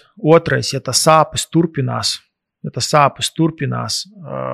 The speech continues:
paņemt pauzīti obligāti, un te jāsaprot, ja cilvēkam pauze, sporta pauze atslogo,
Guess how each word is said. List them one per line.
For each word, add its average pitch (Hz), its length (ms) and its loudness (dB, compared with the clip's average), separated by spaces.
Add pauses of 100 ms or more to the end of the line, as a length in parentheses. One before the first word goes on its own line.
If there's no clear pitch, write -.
(600)
paņemt 139 420 0
pauzīti 139 720 -2
obligāti, 139 800 0
un 139 180 -6
te 170 140 2
jāsaprot, 135 680 -2 (160)
ja 139 160 -2
cilvēkam 170 640 2
pauze, 123 640 2
sporta 151 460 0
pauze 123 580 0 (180)
atslogo, 127 760 -2